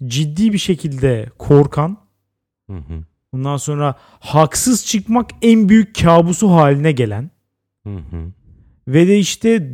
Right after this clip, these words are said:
Speaker 1: dolayısıyla düşüncelerini çok büyük kesinlikle, e, ifade eden, başa dönmek gerekirse kafalarında bir düşünceyi ifade ederken herhangi bir şüphe bulunmayan, çünkü bir şüphe bulunması ileride bir tutarsızlığa da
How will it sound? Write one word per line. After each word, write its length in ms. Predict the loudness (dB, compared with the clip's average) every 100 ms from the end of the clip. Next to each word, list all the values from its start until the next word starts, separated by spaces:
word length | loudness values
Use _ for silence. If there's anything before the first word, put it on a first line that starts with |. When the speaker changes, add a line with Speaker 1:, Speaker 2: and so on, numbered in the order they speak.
| -2
Speaker 1:
dolayısıyla 580 | 2 6 4 4 0 0
düşüncelerini 840 | -6 -4 -4 -2 -2 -2 -2 -6
çok 380 | -4 -4 -4 -2
büyük 280 | 0 0 -2
kesinlikle, 1080 | -2 0 0 0 0 0 -2 0 0 0 -8 _ _ _ _ _ _ -2
e, 60 | 0 2 0 -2 -4 -4
ifade 520 | -2 2 4 4 4
eden, 480 | 2 -2 -6 -4 0
başa 300 | 2 2 2
dönmek 300 | 0 -2 0
gerekirse 460 | -2 -2 -2 -2
kafalarında 880 | -2 -2 -2 -2 0 -2 -2 -2 -2 -6 -20 -20 -4
bir 180 | 0 0
düşünceyi 460 | -2 -4 -2 0
ifade 380 | -2 0 2 2
ederken 360 | 2 0 0 0
herhangi 520 | 2 2 2 0 0
bir 140 | 0
şüphe 420 | -2 -2 2 4 4
bulunmayan, 600 | 2 2 0 -2 -4 -8 _ _ _
çünkü 400 | -10 -8 -4 -6 -8 _ _ -4
bir 80 |
şüphe 380 | -2 2 4 4
bulunması 440 | 4 2 2 0 -2
ileride 520 | 0 4 4 2 2
bir 160 | 0
tutarsızlığa 840 | 0 -4 -2 0 -2 -4 0 0 2
da 220 | 0